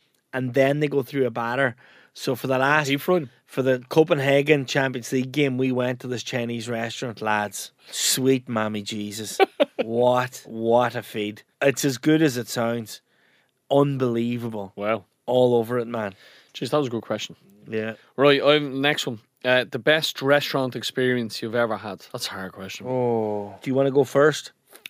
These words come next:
Speaker 2: No, you can go first.
Speaker 1: I'll go first.
Speaker 2: <laughs>
Speaker 1: I've had a, I've had a lot of good ones.
Speaker 2: I'll tell you what, right, I, I'm gonna just change that s-,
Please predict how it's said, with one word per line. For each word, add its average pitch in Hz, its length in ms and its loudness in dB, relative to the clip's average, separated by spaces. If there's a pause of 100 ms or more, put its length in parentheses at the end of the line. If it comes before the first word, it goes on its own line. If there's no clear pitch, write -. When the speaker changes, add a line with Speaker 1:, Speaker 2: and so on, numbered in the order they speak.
(220)
Speaker 2:
No, 113 240 2
you 117 120 0
can 117 80 -2
go 104 100 0
first. 104 280 -10 (120)
Speaker 1:
I'll 110 160 -2
go 117 120 -4
first. 117 500 -6 (400)
Speaker 2:
<laughs> - 380 0
Speaker 1:
I've 165 200 2
had 160 200 4
a, 127 280 2 (880)
I've 120 180 -12
had 160 180 0
a 156 60 4
lot 131 220 2
of 127 100 -6
good 117 200 -6
ones. 135 220 -4
Speaker 2:
I'll 202 80 4
tell 202 180 2
you 202 100 0
what, 156 160 0
right, 151 180 6
I, 147 120 6
I'm 156 260 2
gonna 160 160 0
just - 380 -4 (200)
change 160 460 2
that 135 200 2
s-, - 500 -10